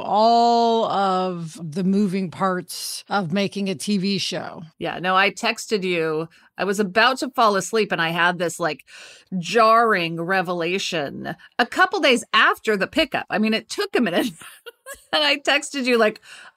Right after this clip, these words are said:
Speaker 2: "It just hit me that now we have to make thirteen more <laughs> episodes."
Speaker 1: I know. And we should mention, Sarah, we did ten episodes season one. Well, we did eight episodes and a Christmas movie.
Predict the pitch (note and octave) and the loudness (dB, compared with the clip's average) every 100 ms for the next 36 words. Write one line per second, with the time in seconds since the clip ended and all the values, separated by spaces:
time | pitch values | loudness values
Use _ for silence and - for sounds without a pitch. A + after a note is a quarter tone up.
0 | _ B3 A#3 B3+ A3+ - C#4 C#4 G#3+ F#3 | _ 0 2 -2 -2 0 0 2 2 2
1 | F#3 F3+ G3 G#3 G#3+ G#3+ G#3+ - - F3+ | -2 0 2 2 2 0 0 0 -4 -4
2 | - - G#3 G3+ - - A#3+ - A3 - | -4 -4 -4 -4 -6 -2 -2 0 -2 0
3 | - - A#3+ - - - _ - - _ | -4 -2 -2 -4 -6 -8 _ -12 -12 _
4 | - - - _ C4 G#3+ G#3 G3+ G#3+ A#3 | -16 -16 -20 _ -10 -4 -2 0 2 4
5 | B3 B3 A#3 C4 - A3+ A#3 C4 B3+ A#3 | 4 4 4 2 2 2 4 2 2 0
6 | G#3 A3+ G#3 G#3 F#3+ F#3+ F#3+ D3 - - | 0 2 4 4 2 0 -2 -4 -14 -20
7 | - - - B3 D4 D4 A#3+ G#3+ A#3 G#3 | -20 -16 0 2 4 4 2 -2 0 2
8 | F#3+ D#3 - G#3 E3+ F3 F#3 F#3+ F3+ D#3+ | 0 -4 -2 -2 0 -2 0 2 2 0
9 | F3 G3 G3 - C4 C#4 C4 A#3 G#3 - | 0 0 0 0 2 4 4 2 -2 0
10 | G3+ G3+ D#3+ - F3+ F3+ F3 E3+ D#3 - | 0 0 -2 -4 -4 -2 -2 -2 -4 -2
11 | B3 - F#3 - F3+ F3 D#3+ E3 D#3+ | -2 0 -6 -6 -6 -6 -6 -6 -8